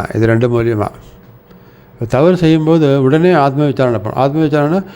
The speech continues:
இது எப்படி நடந்ததுன்னு நான் சிந்திக்கும் போது, அந்த தவறு எனக்கே தெரியாம நடந்த அந்த தவறை நான் திருத்திக்கிறதுக்கான முயற்சி எடுக்கும்போது, அங்க நான் தி-, திருத்திக்கிறதுக்கு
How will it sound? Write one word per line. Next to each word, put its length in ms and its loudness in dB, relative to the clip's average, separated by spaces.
இது 180 -2
எப்படி 260 2
நடந்ததுன்னு 760 4
நான் 200 2
சிந்திக்கும் 520 0
போது, 280 2
அந்த 160 2
தவறு 400 0
எனக்கே 400 0
தெரியாம 320 2
நடந்த 320 2
அந்த 140 2
தவறை 360 2
நான் 260 0
திருத்திக்கிறதுக்கான 840 0
முயற்சி 380 0
எடுக்கும்போது, 580 0
அங்க 520 2
நான் 200 0
தி-, 260 0
திருத்திக்கிறதுக்கு 640 -2